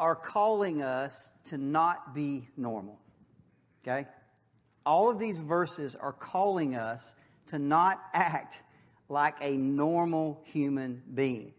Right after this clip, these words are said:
You see, normal people don't bless people who curse them. Normal people curse people who curse them, right? Normal people don't associate with the lowly. Normal people want to be seen with the,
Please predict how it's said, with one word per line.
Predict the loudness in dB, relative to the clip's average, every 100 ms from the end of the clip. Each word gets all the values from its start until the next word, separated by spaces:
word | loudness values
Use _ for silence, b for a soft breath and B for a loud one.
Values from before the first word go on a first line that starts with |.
| _ b b b b
You | -2
see, | 0
normal | 2 4 6 6 6 4
people | 0 -2 -2 -2 -2 -2 -2
don't | -2 0 0 -4 -8 -2
bless | 2 2 0 -6 -8
people | -6 -6 -10 -8 -8
who | -10
curse | -6 -6 -6
them. | -14 -18 -20 _ _ _ _ _ _ _ _ -8
Normal | 0 4 4 2 -2
people | -2 -4 -6 -10 -8
curse | -4 -4 -6
people | -8 -8 -8 -14 -12 -8
who | -8
curse | -6 -6 -8
them, | -16 -20 -20 _ _ _ _
right? | 2 2 0 -14 B B 0
Normal | 6 6 6 4
people | 2 0 0 0 -2 -4 -2
don't | 2 2 0 -8
associate | -8 -2 -2 -2 -2 -2 -2 -4 -6
with | -6 -4
the | 0
lowly. | 2 2 -2 -10 -18 _ b b b
Normal | 2 4 4 2
people | 0 -2 0 -2
want | 0 0
to | 0
be | -2
seen | -4 -4 -2 0 0
with | -2 0
the, | -2 -2